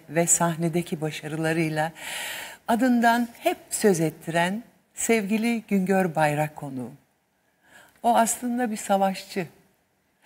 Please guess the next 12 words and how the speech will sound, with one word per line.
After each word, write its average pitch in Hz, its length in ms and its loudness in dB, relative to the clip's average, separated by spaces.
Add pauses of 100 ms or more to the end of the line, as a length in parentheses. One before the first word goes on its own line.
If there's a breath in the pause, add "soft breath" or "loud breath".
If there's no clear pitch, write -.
(300 loud breath)
Doğduğu 240 440 6
andan 202 400 2
itibaren 175 720 0
mücadele 160 760 0
eden 151 340 -6 (560 loud breath)
ve 214 280 2 (180)
hep 269 180 4 (200)
ayaklarının 185 640 4
üzerinde 160 580 -2 (440)
sağlamca 165 920 4
durmayı 147 420 -4
başaran 165 540 -2